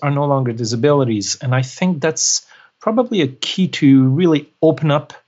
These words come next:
our mindsets as designers, as developers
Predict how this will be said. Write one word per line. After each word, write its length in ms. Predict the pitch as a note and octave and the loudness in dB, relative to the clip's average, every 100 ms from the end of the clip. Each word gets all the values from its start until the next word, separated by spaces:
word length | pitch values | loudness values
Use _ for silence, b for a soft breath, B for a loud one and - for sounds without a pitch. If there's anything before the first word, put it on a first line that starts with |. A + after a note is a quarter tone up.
| _ _ _ - | _ _ _ -4
our 120 | C#3 | 0
mindsets 640 | C#3 C#3+ D3+ - A#2+ - B2+ | 2 2 0 -4 -6 -4 -4
as 120 | B2 | -4
designers, 580 | B2 B2 C#3 C3+ C3+ B2+ | -2 0 0 2 0 -2
as 140 | A2+ | -4
developers 800 | - A2+ B2+ C3+ C3 A#2+ G#2+ - | -4 -2 0 0 -2 -8 -8 -14